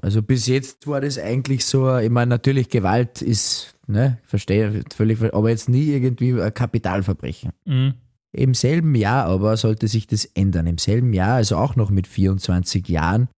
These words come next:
Speaker 1: Mitte Dezember neunzehnhundertvierundsiebzig, hat er eine Bekannte in Deutschland besucht, genauer gesagt im mitteldeutschen Bundesland Hessen.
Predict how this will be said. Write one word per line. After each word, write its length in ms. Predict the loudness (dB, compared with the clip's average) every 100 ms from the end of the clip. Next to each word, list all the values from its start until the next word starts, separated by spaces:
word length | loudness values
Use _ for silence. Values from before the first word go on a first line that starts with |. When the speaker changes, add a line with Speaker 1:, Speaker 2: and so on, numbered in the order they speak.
| _ -2
Speaker 1:
Mitte 280 | 0 2
Dezember 640 | 0 2 0 2 2 2 2
neunzehnhundertvierundsiebzig, 1300 | 0 0 0 0 0 0 0 -2 -4 -2 -2 0 0
hat 160 | 0
er 60 | 2
eine 220 | 2 0 -4 _
Bekannte 460 | -2 0 0 2 0
in 160 | 0
Deutschland 580 | 0 0 0 -2 -2 -2
besucht, 540 | -2 0 -2 -4 -6 -2
genauer 320 | 0 2 0
gesagt 440 | 0 0 -2 -2
im 200 | 0 2
mitteldeutschen 720 | 2 0 0 0 0 0 0
Bundesland 640 | 2 2 0 0 0 0 0
Hessen. 460 | 0 0 0 -4